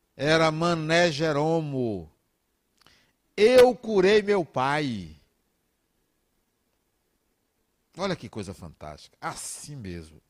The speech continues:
"Eu curei meu pai." Vai se investigar. E ele trouxe uma série de informações, não só naquele dia,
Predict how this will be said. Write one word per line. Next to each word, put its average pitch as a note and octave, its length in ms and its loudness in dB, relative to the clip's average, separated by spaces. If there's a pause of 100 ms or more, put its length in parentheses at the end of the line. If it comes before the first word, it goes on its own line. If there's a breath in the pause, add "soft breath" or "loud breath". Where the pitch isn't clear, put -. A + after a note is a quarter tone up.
"Eu G3 220 -4
curei D3 480 -12
meu B2+ 220 -12
pai." F#2+ 420 -14 (3500)
Vai D#3+ 340 -8
se - 200 -14
investigar. C#3+ 720 -8 (280 soft breath)
E B3+ 120 -6
ele B3 120 0
trouxe G3+ 320 0
uma D#3+ 100 -2
série F3+ 220 -2
de E3 100 -6
informações, D3+ 600 -6
não A3 380 2
só G3 200 -2
naquele G#3+ 300 -2
dia, A#2+ 340 -2